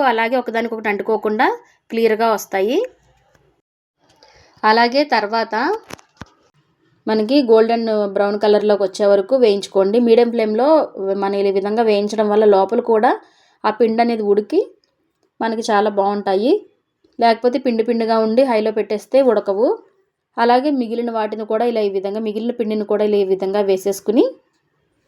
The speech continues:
మనం ఒక ప్లేట్లో తీసుకుని పక్కన పెట్టేసుకోవడమే. ఇంతేనండి, ఇంత ఈజీగా ఉండే బియ్యం పిండితో కూడా చక్కగా మనకి పెరుగుతో ఈ చల్ల పునుగులు అయితే రెడీ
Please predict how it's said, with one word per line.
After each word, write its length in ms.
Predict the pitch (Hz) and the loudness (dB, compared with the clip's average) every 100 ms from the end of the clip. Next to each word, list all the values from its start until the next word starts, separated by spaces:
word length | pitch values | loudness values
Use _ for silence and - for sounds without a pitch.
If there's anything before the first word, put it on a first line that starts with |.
| _ _ _ _ _ _ _ _ _ _ _ _ _ - - 214 | _ _ _ _ _ _ _ _ _ _ _ _ _ -20 -8 -2
మనం 140 | 214 214 | 0 0
ఒక 100 | 214 | -2
ప్లేట్లో 300 | 214 202 214 208 | 0 2 2 2
తీసుకుని 340 | 208 190 240 285 | 2 0 -2 0
పక్కన 200 | 254 214 202 | 0 0 -4
పెట్టేసుకోవడమే. 640 | 190 190 - 196 185 233 415 - _ _ _ - | -2 -4 0 -2 0 -2 -2 -4 _ _ _ -8
ఇంతేనండి, 500 | 226 233 226 214 226 277 | -2 0 2 2 2 0
ఇంత 160 | 233 254 247 | 0 0 0
ఈజీగా 340 | 226 220 226 220 214 | 0 0 0 0 0
ఉండే 240 | 214 285 523 - _ _ _ _ _ _ _ _ 208 | 2 2 0 -6 _ _ _ _ _ _ _ _ -4
బియ్యం 260 | 220 247 254 | 2 2 4
పిండితో 260 | 240 220 220 214 | 0 0 -6 -4
కూడా 140 | 214 226 | -4 -4
చక్కగా 320 | 208 - 214 214 | -10 -6 -4 -2
మనకి 240 | 202 214 247 | -4 -4 0
పెరుగుతో 380 | 214 208 208 285 440 _ _ _ _ _ _ _ _ _ _ _ _ _ _ _ _ _ _ - | 0 0 2 2 2 _ _ _ _ _ _ _ _ _ _ _ _ _ _ _ _ _ _ -12
ఈ 20 | 233 | -6
చల్ల 180 | 240 220 220 | -2 -2 -2
పునుగులు 260 | 233 226 | -2 0
అయితే 120 | 214 247 | 2 4
రెడీ 160 | 214 | 4